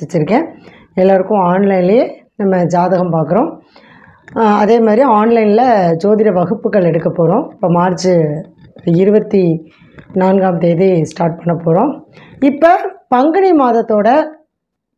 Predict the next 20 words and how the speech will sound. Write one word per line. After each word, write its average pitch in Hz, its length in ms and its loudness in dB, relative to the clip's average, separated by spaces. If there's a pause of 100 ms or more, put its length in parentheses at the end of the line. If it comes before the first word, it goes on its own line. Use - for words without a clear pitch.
(140)
ராசி 214 360 -2
பலன்கள் 190 420 -2
பார்க்க 175 240 -4
போகிறோம். 175 440 -4 (400)
பங்குனி 320 380 2
மாதம் 262 380 2
பார்த்தீங்க 214 320 0
அப்படின்னா 202 420 -2
புதன்கிழமை 226 540 0
அன்னைக்கு 196 260 -4
பிறக்குது. 180 600 -2 (460)
அதாவது 233 500 2
பதினஞ்சு 254 520 0
மூணு 233 540 -2
ரெண்டாயிரத்தி 220 500 0
இருபத்தி 196 420 0
மூணு. 185 480 -2 (320)
நட்சத்திரம் 247 640 0
கேட்டை 208 320 0
நட்சத்திரம், 220 840 -2